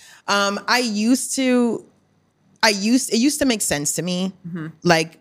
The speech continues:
Speaker 1: many, many, many, many, many, many years ago.
Speaker 2: Yeah.
Speaker 1: Um, now, because so much of the heavy lifting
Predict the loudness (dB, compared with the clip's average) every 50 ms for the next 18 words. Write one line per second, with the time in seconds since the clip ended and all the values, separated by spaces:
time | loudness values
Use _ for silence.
0 | _ -6 -4 -2 -2 -2 0 2 4 4 4 4 4 2 2 0 0 0 2 2
1 | 2 0 0 -2 0 0 0 2 2 2 2 2 2 2 2 2 2 2 0 0
2 | 0 -2 -4 -6 -6 -8 -10 -12 -14 -14 -14 -12 -12 -12 -12 -14 _ -20 -20 -20
3 | -20 _ _ _ 0 2 2 2 2 0 -2 -4 -4 -2 0 2 2 4 2 2
4 | 2 2 2 2 2 2 2 2 0 0 -2 -4 -4 -6 -10 -4 0 0 2 0
5 | 0 -4 -6 -4 -2 0 0 0 0 -2 -2 0 -2 -2 -2 0 0 -2 -2 -2
6 | -2 -4 -2 -2 -2 -2 -4 -2 -2 -4 -4 -4 -4 -4 -4 -2 -2 -4